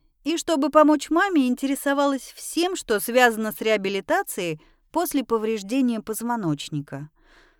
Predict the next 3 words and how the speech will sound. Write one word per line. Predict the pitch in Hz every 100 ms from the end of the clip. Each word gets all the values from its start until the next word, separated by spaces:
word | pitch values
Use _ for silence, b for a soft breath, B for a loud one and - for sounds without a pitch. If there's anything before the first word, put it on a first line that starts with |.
| b _
Подходы | - 196 190 - 233 202 190 269 294 _
разительно | 254 247 233 226 214 254 269
отличались. | 277 330 - 220 160 147 151 -